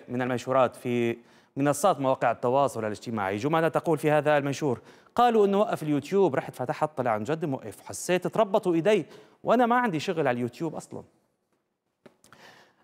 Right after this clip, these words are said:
أما ظافر فيشارك هذه الصورة ويقول:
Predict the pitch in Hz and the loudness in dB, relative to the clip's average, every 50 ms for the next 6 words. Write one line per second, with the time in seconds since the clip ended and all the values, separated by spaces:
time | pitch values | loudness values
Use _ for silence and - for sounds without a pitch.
0 | _ - 190 185 202 196 190 185 180 180 175 175 170 151 147 - 302 - - 175 | _ 0 0 2 2 4 4 6 6 6 6 6 6 6 6 6 4 4 4 2
1 | 151 135 127 120 - - 160 156 151 151 147 147 143 143 131 - 180 170 156 143 | 0 0 0 -2 0 2 4 4 4 4 4 4 2 0 0 0 2 2 2 2
2 | - 160 143 143 147 139 123 - - 180 196 208 196 180 156 147 135 135 139 139 | 0 0 0 0 0 0 -2 -2 -4 -2 0 2 4 4 4 4 4 4 2 2
3 | - - 247 202 123 | 0 0 2 2 2